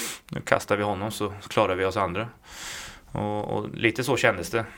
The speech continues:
eh, även om det kanske inte är hela sanningen, så det är min känsla utav det, allt som hände.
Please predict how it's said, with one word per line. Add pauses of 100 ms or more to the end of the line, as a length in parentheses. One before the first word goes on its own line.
(180)
eh,
även
om
det
kanske
inte (760)
är
hela
sanningen,
så
det
är
min
känsla
utav
det,
allt
som
hände.